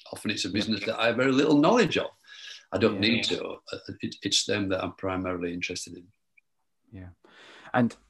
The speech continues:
Speaker 2: yeah, if you can get them to be the best that they can be, then the business will be the best that it can be as well, won't it? You know, it naturally follows on. So if you could give the listeners one tip or one lesson that they can take away, and this is, you know, this fits very well with what I'm just about to ask, because, you know, as,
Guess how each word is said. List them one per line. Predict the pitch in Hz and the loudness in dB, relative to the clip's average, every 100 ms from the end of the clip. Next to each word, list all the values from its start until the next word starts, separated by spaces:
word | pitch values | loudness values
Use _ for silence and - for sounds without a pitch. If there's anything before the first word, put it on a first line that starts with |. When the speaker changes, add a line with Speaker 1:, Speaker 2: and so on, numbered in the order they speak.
| _ - | _ -8
Speaker 2:
yeah, | 117 80 | -6 -6
if | - | 2
you | 139 | 2
can | 117 | 4
get | 104 117 - | 2 2 0
them | 104 110 107 | 2 2 2
to | 104 | -2
be | 98 98 | 0 0
the | 95 | 0
best | 101 95 - | 0 -2 -4
that | 92 | -8
they | |
can | 92 90 | -6 -4
be, | 95 90 | 0 0
then | 87 92 | 0 -2
the | 92 | 0
business | 104 104 98 - | 0 2 0 0
will | 92 | -2
be | 80 90 | -2 -4
the | 85 | -2
best | 78 82 - | -4 -4 -6
that | 85 | -8
it | - | -6
can | 87 | -4
be | 82 | -2
as | 80 82 | -4 -2
well, | 80 | -2
won't | 80 82 78 | -2 -6 -8
it? | - | -8
You | 87 | -8
know, | 78 | -10
it | 78 82 | -10 -8
naturally | 85 - 80 | -8 -8 -16
follows | 80 85 80 82 | -8 -8 -6 -8
on. | 90 82 - _ _ - - - - - - _ | -8 -10 -14 _ _ -20 -20 -18 -20 -20 -20 _
So | - 151 | 6 8
if | - | 8
you | 202 | 2
could | - 160 | 2 4
give | 185 - | 4 6
the | 160 | 4
listeners | 160 - 147 139 - 131 | 4 6 6 6 4 -4
one | 139 156 151 - | 4 6 6 2
tip | - 117 - - _ _ | 6 6 6 -10 _ _
or | 120 110 107 | -4 -2 4
one | 127 143 | 6 8
lesson | 135 104 - 98 | 8 4 0 -2
that | 95 | 0
they | 104 | -2
can | - 98 | -2 -4
take | - 104 - | -2 -4 0
away, | 104 87 | 2 2
and | 98 | 2
this | 110 120 | 0 0
is, | 104 85 - | -2 -4 -4
you | 107 | -4
know, | |
this | 92 120 | 0 0
fits | - 113 - | 2 -2 -2
very | 110 117 107 | 2 4 6
well | 101 98 | 6 6
with | 95 | 4
what | 95 | 0
I'm | 92 | -2
just | 101 87 | -6 0
about | 90 85 | 0 0
to | - 101 | -2 -2
ask, | 82 - | -2 -8
because, | 101 101 - 98 | -8 -6 -6 -2
you | |
know, | 95 98 | 0 0
as, | 95 | -4